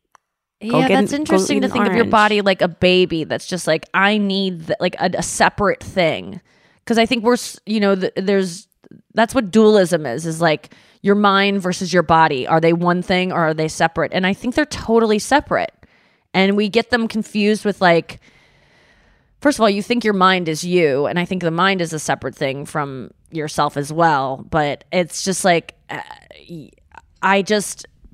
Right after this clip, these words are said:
Speaker 2: it's like this weird thing of not trusting your, your wants and needs and thinking that somewhere you're being nefarious and you're being bad. And, like, what you crave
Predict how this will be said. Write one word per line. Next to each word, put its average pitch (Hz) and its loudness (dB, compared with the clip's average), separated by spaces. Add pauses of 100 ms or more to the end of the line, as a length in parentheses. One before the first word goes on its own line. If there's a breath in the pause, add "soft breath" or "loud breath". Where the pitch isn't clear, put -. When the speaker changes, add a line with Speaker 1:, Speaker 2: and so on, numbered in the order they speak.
(460)
Speaker 2:
it's - -4
like 240 2
this 226 -2
weird 226 -2
thing 262 2
of 220 -2
not 190 0
trusting 185 0
your, 160 0 (140)
your 175 -2
wants 165 0
and 160 -4
needs 160 -4
and 170 -4
thinking 190 0
that 165 0
somewhere 208 2
you're 180 2
being 175 -2
nefarious 135 -2
and 175 0
you're 185 4
being 165 -2 (160)
bad. 92 0 (580)
And, 175 0
like, 170 -2
what 185 2
you 202 -2
crave 170 2